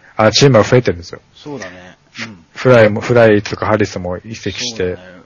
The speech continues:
Speaker 2: フライとかもキャブスで結構活躍してたからね、普通に。
Speaker 1: すごいですよね。あんなベンチで干されてた、
Speaker 2: うん。
Speaker 1: その、プレーオフ出れないチームで干されてたのに、
Speaker 2: うん。
Speaker 1: キャブス行って、
Speaker 2: うん。
Speaker 1: なんかシックスマンやったり、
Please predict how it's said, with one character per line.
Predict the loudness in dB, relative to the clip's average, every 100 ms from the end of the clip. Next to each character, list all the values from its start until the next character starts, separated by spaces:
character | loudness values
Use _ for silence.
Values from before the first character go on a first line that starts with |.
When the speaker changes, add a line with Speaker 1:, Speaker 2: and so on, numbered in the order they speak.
| _
Speaker 2:
フ | _ -20
ラ | -18 -18
イ |
と | -20 -20
か | -20
も | -20
キ | -10
ャ | -10
ブ | -10
ス | -14
で | -16
結 | -12 -12 -12
構 | -12 -14
活 | -14 -18 -12
躍 | -12 -12
し | -18 -18
て |
た | -20
か | -20
ら | -20
ね、 | _ _
普 | _
通 | _
に。 | -4
Speaker 1:
す | 4
ご | 6
い |
で | 6
す |
よ | 4
ね。 | 2
あ |
ん | 0
な | 0
ベ | 0
ン | 2
チ | 2
で | 2
干 | 2
さ | 2
れ | 2
て | 0
た、 | -4
Speaker 2:
う | -2
ん。 | -6 -14 -20 _ -20 _ _ _ _ _ _ _
Speaker 1:
そ | -10 -4
の、 | -2 -2 -4 _ _ _ _ -2
プ | 4
レ |
ー | 4
オ |
フ | 4
出 | 2
れ | 2
な | 0
い | -2
チ | -4
ー |
ム | -2
で | -4
干 | -2
さ | -2
れ | -2
て | -4
た | -14
の | -12
に、 | -14
Speaker 2:
う | -16
ん。 | -18 -20 -20 _ _ _ _ _ _ _ -4
Speaker 1:
キ | -2
ャ |
ブ | 0
ス | -4
行 | -10
っ |
て、 | -10 -10 -10 _ -20
Speaker 2:
う |
ん。 | -20 _ _ -16
Speaker 1:
な | -12
ん |
か | -10
シ | -12 -14
ッ |
ク | -12
ス | -10
マ | -10
ン |
や | -8
っ |
た | -6
り、 | -6 -8